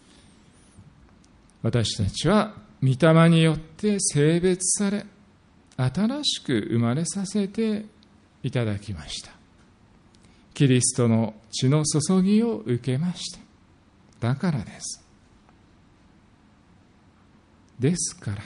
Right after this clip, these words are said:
それができるということです。天の父の子供とされているからです。私たちの生活はどうでしょうか？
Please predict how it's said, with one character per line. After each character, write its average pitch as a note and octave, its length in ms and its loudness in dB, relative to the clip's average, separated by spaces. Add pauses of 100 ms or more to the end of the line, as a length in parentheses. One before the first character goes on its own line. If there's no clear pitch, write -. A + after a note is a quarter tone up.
(560)
そ G#2+ 120 -4
れ E2 120 -8
が F#3+ 320 -4
で G#2 120 -2
き - 140 -8
る F2+ 140 -6
と F#2 100 -14
い D#2+ 60 -14
う D#2+ 60 -20
こ - 120 -16
と - 80 -18
で - 60 -20 (100)
す。 - 260 -14 (3250)
天 C#3+ 240 8
の A#2+ 160 4
父 - 340 -2
の G3 300 2 (100)
子 A2+ 160 -4
供 A#2+ 300 0
と A#3+ 320 -6 (180)
さ - 240 -4
れ G#2 140 -2
て G#3+ 300 -2 (240)
い A2+ 80 -2
る G#2 100 -2
か G2 140 -8
ら F#2 80 -12
で - 200 -18
す。 - 380 -18 (1700)
私 D3+ 300 4
た D3 80 6
ち - 120 -2
の C3 120 2
生 D3 340 4
活 D3 380 0
は G3 380 0
ど D3 160 0
う - 40 -4
で - 80 -6
し - 140 -6
ょ - 100 -12
う - 20 -20
か？ - 160 -20